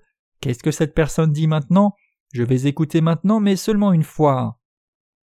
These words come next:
Nous devons écouter la parole avec nos cœurs une fois que nous savons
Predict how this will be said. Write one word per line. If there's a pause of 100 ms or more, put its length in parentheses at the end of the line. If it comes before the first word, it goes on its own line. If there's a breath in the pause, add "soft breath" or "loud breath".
(520)
Nous
devons
écouter
la
parole
avec
nos
cœurs
une
fois
que
nous
savons